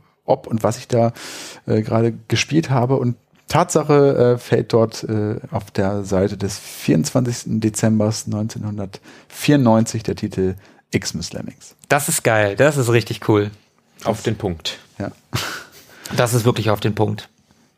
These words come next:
Speaker 1: Genau. Ähm, ja.
Speaker 2: Genug der Weihnachtsspiele.
Speaker 1: Würde ich sagen. Gibt ja noch andere Dinge, die man mit Weihnachten verbinden kann, die sich mit Weihnachten verbinden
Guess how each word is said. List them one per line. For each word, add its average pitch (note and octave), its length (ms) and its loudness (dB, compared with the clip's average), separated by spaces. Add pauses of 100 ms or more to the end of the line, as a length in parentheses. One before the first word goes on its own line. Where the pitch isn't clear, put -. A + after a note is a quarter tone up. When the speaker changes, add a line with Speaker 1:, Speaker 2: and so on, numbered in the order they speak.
(120)
Speaker 1:
Genau. D#2+ 300 -8 (500)
Ähm, A2+ 380 0 (100)
ja. B2+ 340 4
Speaker 2:
Genug C3+ 220 0
der B2 140 2
Weihnachtsspiele. C#3 640 0 (720)
Speaker 1:
Würde G#2+ 160 -6
ich A#2+ 60 -10
sagen. F#2+ 360 -6 (680)
Gibt - 140 -8
ja C3 80 2
noch B2 100 0
andere E3 240 2
Dinge, A2 280 2
die A2 200 0
man G#2+ 600 0
mit G#2 280 -4 (180)
Weihnachten G#2 520 0
verbinden C#3 960 -2
kann, D3+ 340 0
die B2+ 60 -2
sich G#2+ 180 -6
mit A2 160 -2
Weihnachten G#2 380 -4
verbinden G2 640 -2